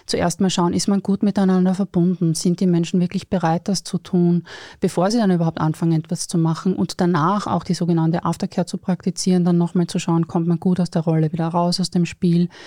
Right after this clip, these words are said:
Ist man gut verbunden? Geht's auch allen wirklich gut? Und zwar nämlich nicht nur der submissiven Person, sondern auch der dominanten Person. Das sind ganz wesentliche Voraussetzungen und Bestandteile für ein gutes B D S M.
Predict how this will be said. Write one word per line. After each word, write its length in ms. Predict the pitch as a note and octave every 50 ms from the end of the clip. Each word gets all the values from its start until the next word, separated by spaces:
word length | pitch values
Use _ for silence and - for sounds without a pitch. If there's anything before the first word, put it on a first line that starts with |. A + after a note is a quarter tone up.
| - - - - - -
Ist 160 | - E3+ -
man 140 | G3 F#3 E3+
gut 160 | - F3+ -
verbunden? 440 | - E3+ - F3+ F3 E3+ D#3+ G3 F3
Geht's 280 | - E3 D#3 D#3 -
auch 100 | F#3 E3+
allen 300 | - - E3 E3 E3+ E3+
wirklich 360 | E3+ E3+ E3 - - F3 - -
gut? 240 | - F#3 F3+ F3
Und 220 | G3 F3+ - - -
zwar 320 | - - E3 E3 E3+ F3
nämlich 300 | F#3+ F3+ F3 F3 E3+ -
nicht 160 | F#3+ F#3 -
nur 80 | G3 F#3
der 80 | F3+ E3+
submissiven 480 | - F#3 - F3 - G3 F#3 - G3
Person, 340 | - F#3 E3+ - F#3 F3 E3+
sondern 260 | E3 F3 E3+ E3+ E3
auch 120 | - E3 -
der 100 | - E3
dominanten 520 | - E3 D#3+ D#3+ D#3+ E3 F#3+ - F#3 E3+
Person. 440 | - E3+ D#3+ - - E3 E3+ F3 F3 - - - - - - - - -
Das 140 | - E3+ -
sind 180 | - F#3+ F3+ -
ganz 400 | - - F3+ G#3 B3 A#3+ - -
wesentliche 960 | F#3 F#3 G3 F#3+ G#3 G3 F3+ G3 F#3+ E3+ - - G3 F3+ F3+ F3+ F3+ F#3 G3+ -
Voraussetzungen 640 | - F3+ D#3+ E3 E3+ - - G#3+ G3 - - G3 F3+
und 140 | F3+ F3 E3+
Bestandteile 680 | F3 - - - D#3 D#3+ G3 A#3 - F#3+ F3 E3+ E3+
für 120 | E3+ - F#3
ein 60 | E3+
gutes 280 | - F3+ - - F3 -
B 100 | - E3
D 80 | F3
S 140 | E3+ E3 -
M. 260 | E3+ E3 E3 F3+ G3